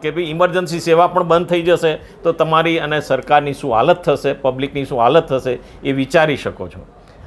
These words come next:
આ પ્રસંગે અમે ખૂબ જ, અ, નિંદનીય આ જે અપરાધ થયો છે એને વખોડી કાઢીએ છીએ અને મમતા દીદીને એના શાસનમાંથી દૂર કરી રાષ્ટ્રપતિ શાસન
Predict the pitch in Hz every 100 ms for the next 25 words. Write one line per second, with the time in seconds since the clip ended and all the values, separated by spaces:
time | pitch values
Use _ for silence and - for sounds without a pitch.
0 | - 131 143 139 143 143 147 147 - -
1 | - - - - - - - - - -
2 | - 135 147 143 113 - 147 175 175 -
3 | 139 135 127 131 - 123 135 175 180 170
4 | 160 143 143 135 147 156 - 156 151 135
5 | 127 113 113 - 151 143 143 147 147 151
6 | 139 120 127 135 143 135 127 135 139 139
7 | - - - 120 127 - 107 - 135 131
8 | 135 120 135 131 135 135 120 117 143 123
9 | 127 113 117 -